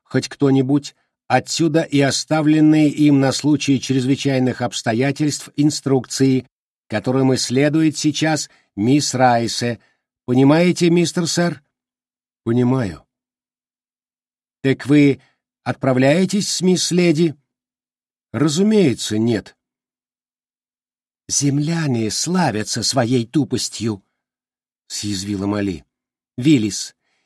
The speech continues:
вези меня прямо на космодром, а за вещами заезжать не станем». «Прощайте, мистер сэр», сказал Виллис. «Ни пуха тебе, ни пера».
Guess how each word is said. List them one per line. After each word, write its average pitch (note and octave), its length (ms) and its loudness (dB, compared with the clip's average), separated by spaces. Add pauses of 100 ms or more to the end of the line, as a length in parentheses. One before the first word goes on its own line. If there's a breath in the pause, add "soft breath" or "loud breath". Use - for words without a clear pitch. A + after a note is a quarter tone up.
(140)
вези E3+ 380 2
меня C3+ 300 6
прямо D3+ 360 2
на C#3+ 140 4
космодром, C#3+ 760 -2 (380)
а C3+ 140 0
за C#3+ 100 0
вещами C#3+ 520 2
заезжать D3 560 2
не D#3+ 120 4
станем». G#2+ 580 -4 (800)
«Прощайте, E3 920 0 (420)
мистер D3+ 460 4
сэр», D3+ 440 2 (680)
сказал G2+ 420 -6
Виллис. F2+ 440 -8 (760)
«Ни B2 160 2
пуха F#3+ 360 -2
тебе, E3+ 300 2
ни F3+ 100 4
пера». D3 480 2